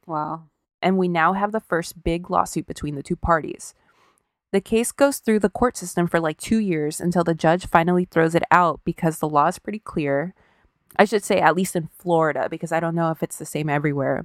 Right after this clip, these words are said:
Speaker 2: But unless you have a living will that says otherwise, your legal guardian in the event that you're incapacitated is your spouse.
Speaker 1: Right.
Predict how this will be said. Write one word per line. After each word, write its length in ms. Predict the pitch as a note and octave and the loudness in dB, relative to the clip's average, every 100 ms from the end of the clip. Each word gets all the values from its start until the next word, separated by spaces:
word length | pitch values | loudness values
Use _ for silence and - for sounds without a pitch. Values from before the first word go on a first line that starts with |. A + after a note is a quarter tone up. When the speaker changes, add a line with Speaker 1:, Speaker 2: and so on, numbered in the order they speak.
| - | 0
Speaker 2:
But 240 | D#3 C#3 - _ _ _ - - | 2 2 -2 _ _ _ -14 0
unless 380 | F#3 F3+ F3+ - | 4 4 2 2
you 120 | A3 | 2
have 160 | G#3 F#3 | 4 4
a 40 | |
living 420 | F3+ F3+ F3 E3+ E3 | 4 2 2 0 2
will 260 | F3 D#3+ | 4 4
that 120 | D3+ | 0
says 240 | - E3+ D#3 | 0 -2 2
otherwise, 680 | D#3 E3 D#3 D3+ C#3+ D3+ - - _ _ - | 2 2 0 0 -2 -4 -8 -18 _ _ 0
your 140 | E3+ | 0
legal 320 | E3 F3+ F3+ | 2 0 2
guardian 480 | F3+ E3 F3 F3 E3+ | 4 4 4 2 2
in 140 | D#3+ | 0
the 100 | E3+ | 2
event 260 | D#3+ D3+ D3+ | 2 2 0
that 120 | - | -2
you're 160 | E3 D#3 | -2 0
incapacitated 800 | E3 - F#3 G3+ F3+ E3 D#3 D3+ | -2 0 2 2 0 0 0 0
is 140 | C#3+ | -2
your 80 | D3 | -6
spouse. 580 | - F3+ C3+ E2+ - - _ _ - | 2 4 4 0 -10 -20 _ _ -12
Speaker 1:
Right. 320 | F3 D#3 D3+ | -4 -4 -4